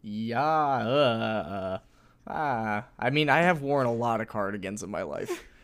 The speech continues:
Speaker 1: There was a time where I wore cardigans a lot.
Speaker 2: Not quite for a year, but close.
Speaker 1: Yeah, it was like, um, like, middle school. I wore a lot of cardigans in, like, what,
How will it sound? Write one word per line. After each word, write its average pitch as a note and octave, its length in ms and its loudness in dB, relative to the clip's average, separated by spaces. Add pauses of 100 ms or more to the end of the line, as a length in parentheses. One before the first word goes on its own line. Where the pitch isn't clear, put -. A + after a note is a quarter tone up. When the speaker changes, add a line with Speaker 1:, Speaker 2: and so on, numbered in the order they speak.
(580)
Speaker 1:
There D3+ 160 6
was E3+ 280 6
a C3+ 40 2
time A#2+ 420 -2
where G#2 120 -6
I B2+ 140 2
wore A2+ 240 -2
cardigans G2+ 580 -6
a A1+ 80 -12
lot. C#2+ 560 -4 (800)
Speaker 2:
Not A3 220 -2
quite D4 240 -4
for C4 200 -6
a C4 60 -4
year, G#3+ 300 -4 (100)
but E3 240 -4
close. F3+ 480 -8 (460)
Speaker 1:
Yeah, C#3 480 2
it C3 40 0
was D#3+ 200 -4
like, E3+ 180 -4
um, D#3 480 0
like, D#3 240 -6
middle D3+ 260 2
school. G2 380 -6 (500)
I A#2+ 120 -8
wore F3 180 -2
a D#3 80 2
lot C3 300 2
of C#3+ 80 -4
cardigans B2+ 640 -2
in, A#2+ 100 -6
like, A2+ 380 -8 (800)
what, B2+ 320 -4